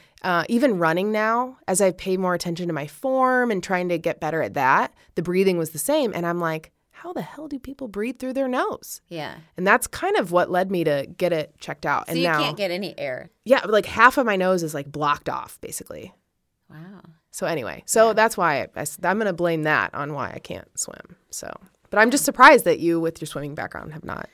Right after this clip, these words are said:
Speaker 2: Yeah, it's, I, I would love to do an Ironman someday, but I know the time
Speaker 1: Right.
Speaker 2: it takes for training.
Speaker 1: Yeah.
Speaker 2: That would have to be later.
Speaker 1: Yeah.
Speaker 2: <laughs>
Speaker 1: When you're an empty nester.
Speaker 2: Yeah.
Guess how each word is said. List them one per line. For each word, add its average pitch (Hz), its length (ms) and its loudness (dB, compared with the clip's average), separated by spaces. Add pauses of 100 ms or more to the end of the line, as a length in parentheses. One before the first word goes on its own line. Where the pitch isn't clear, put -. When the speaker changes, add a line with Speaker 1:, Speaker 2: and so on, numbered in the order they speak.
(120)
Speaker 2:
Yeah, 160 340 -4 (260)
it's, - 340 -4 (640)
I, 131 220 -6
I 240 260 0
would 226 140 -4
love 175 160 0
to 165 60 -14
do 170 100 -4
an 143 60 -8
Ironman 165 540 -10
someday, 175 420 -10 (840)
but 175 160 -8
I 175 100 -4
know 170 180 -4
the 156 300 -6
time 156 640 -14 (300)
Speaker 1:
Right. 135 260 -6 (180)
Speaker 2:
it 156 100 -18
takes - 220 -20
for - 80 -20
training. - 280 -20
Speaker 1:
Yeah. - 160 -6 (120)
Speaker 2:
That - 180 -14
would 151 80 -16
have 151 140 -18
to 143 80 -20
be 156 300 -20 (680)
later. 151 360 -18 (260)
Speaker 1:
Yeah. - 220 -6 (320)
Speaker 2:
<laughs> 196 300 -8
Speaker 1:
When 180 140 -2
you're 170 160 2
an 156 120 -4
empty 160 240 -6
nester. 143 360 -8
Speaker 2:
Yeah. 156 260 -6